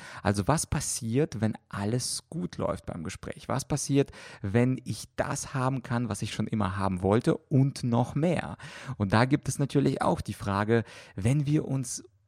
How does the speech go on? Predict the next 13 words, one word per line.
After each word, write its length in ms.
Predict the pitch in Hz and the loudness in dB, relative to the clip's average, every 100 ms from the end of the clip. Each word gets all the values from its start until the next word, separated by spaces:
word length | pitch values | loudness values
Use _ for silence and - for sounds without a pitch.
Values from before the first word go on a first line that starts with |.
| - | 0
um 360 | 170 185 180 | 2 2 0
die 120 | 139 131 | 0 2
Sache 280 | 127 123 - | 2 0 -4
X 340 | 143 - - - | -6 -6 -8 -10
einig 440 | - 101 104 95 92 | -6 -2 0 -2 -4
werden, 440 | 87 85 85 - | -4 -4 -6 -8
was 400 | 95 104 127 - | -6 -4 -4 -4
kann 320 | - 127 123 120 | -8 -4 0 2
da 200 | 117 110 | 2 2
dennoch 500 | 90 98 104 101 - | -2 -2 0 0 -2
für 180 | - | -8
uns 200 | - 98 | -6 -6
beide 420 | - 92 92 95 | -6 -4 -2 0